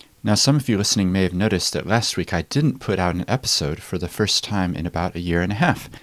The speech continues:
And that's because I'm switching the format a little bit in terms of the timing of releasing these interviews. So I'm gonna be putting one out every two weeks instead of every week.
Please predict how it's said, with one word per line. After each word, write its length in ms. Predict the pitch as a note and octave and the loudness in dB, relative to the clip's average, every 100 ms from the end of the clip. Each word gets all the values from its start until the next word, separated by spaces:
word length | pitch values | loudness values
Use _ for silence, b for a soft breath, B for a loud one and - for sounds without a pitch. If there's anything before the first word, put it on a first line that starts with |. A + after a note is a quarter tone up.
| B | B
And 100 | A2+ | 2
that's 140 | C#3+ - | 2 2
because 240 | D#3 C3+ | 0 2
I'm 120 | A#2 | 2
switching 340 | G2 F3+ - D#3+ | 2 0 2 2
the 80 | C#3 | 2
format 400 | - G#2 G#2 F#2+ | 2 2 2 0
a 60 | |
little 240 | F#2 F2+ E2 | -2 -2 0
bit 240 | F2 E2+ | 0 0
in 140 | F2 F2 | -2 -4
terms 360 | - F#2 F2+ | -2 -2 -2
of 120 | F2 | -4
the 80 | F#2+ | -8
timing 580 | - - F#2+ F2+ F2+ E2+ | -8 -4 -2 0 0 -2
of 160 | D#2+ - | -6 -4
releasing 400 | G#2 A#2+ - F#2+ | -2 0 0 0
these 180 | F2+ - | -2 -2
interviews. 580 | E2+ - D#2+ D#2+ - B B B - | -6 -4 -6 -4 -6 B B B -8
So 240 | - F#2 | 0 0
I'm 160 | F2 F2+ | 0 0
gonna 160 | F#2 | -2
be 180 | - F#2 | -2 -6
putting 400 | - C#3 A#2 G2 | -4 -2 0 0
one 160 | E2+ E2 | 0 0
out 220 | E2 - | -2 -2
every 300 | G#2 G#2+ F2+ | -4 -2 -2
two 260 | - - C#3+ | -2 0 0
weeks 360 | D#2+ - - F#2 | 0 -4 -6 -6
instead 380 | F#2 - D#2+ | -6 -4 -4
of 140 | F2 - | -4 -2
every 240 | C3+ A#2+ D#2+ | -2 0 -2
week. 340 | C#2+ - | -4 -8